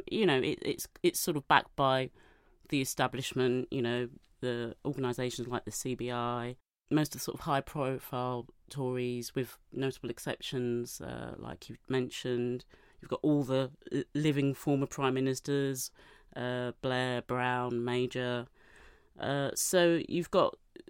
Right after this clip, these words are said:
so it, it's, it's very much the sort of establishment, um, backing, uh, staying in. Uh, then on the, um, the leaving side, you've got Boris Johnson,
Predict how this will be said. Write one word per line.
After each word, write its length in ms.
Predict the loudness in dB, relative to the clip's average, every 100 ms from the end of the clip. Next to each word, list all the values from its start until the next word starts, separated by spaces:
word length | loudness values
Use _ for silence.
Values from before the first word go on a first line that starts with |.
| -8
so 300 | -2 2 4
it, 200 | 4 2 2
it's, 260 | -2 -2 -2
it's 260 | -2 -2 -12 -20 -20 _
very 180 | 0 2
much 280 | 2 0 -4
the 80 | -4
sort 180 | -4 -4
of 80 |
establishment, 880 | -4 0 0 0 -4 -2 0 0 -2 -2
um, 640 | -2 0 0 -2 -2 -6 -16 -10
backing, 560 | -10 -8 -4 -2 -2 -4 -14 -8
uh, 300 | -4 -4 -6
staying 440 | -8 -6 -2 0
in. 320 | -2 -2 -8 -10 _ -20 -20 -8
Uh, 340 | -2 0 0 -2
then 440 | -2 2 4 4 2
on 320 | -2 -2 -4 0
the, 400 | 0 2 0 0
um, 460 | 0 0 0 -2 -2
the 60 | 2
leaving 380 | 4 4 2 -2
side, 540 | -4 -4 -2 -4 -8 _ -12
you've 140 | -4
got 180 | -4 -2
Boris 300 | 2 2 2
Johnson, 760 | -2 -2 -4 -4 0 2 0